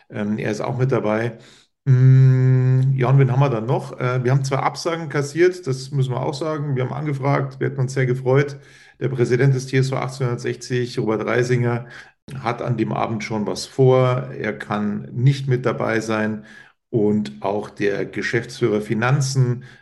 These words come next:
Marc-Nikolai Pfeiffer, auch er, ähm, hat uns leider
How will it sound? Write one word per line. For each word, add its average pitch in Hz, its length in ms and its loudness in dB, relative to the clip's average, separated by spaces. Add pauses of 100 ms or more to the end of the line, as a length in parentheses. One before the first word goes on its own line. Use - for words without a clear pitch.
Marc-Nikolai 104 600 -2
Pfeiffer, 110 520 0
auch 98 160 -8
er, 104 440 -2 (420)
ähm, 98 480 -8
hat 98 320 -10
uns 104 320 -8
leider 131 920 0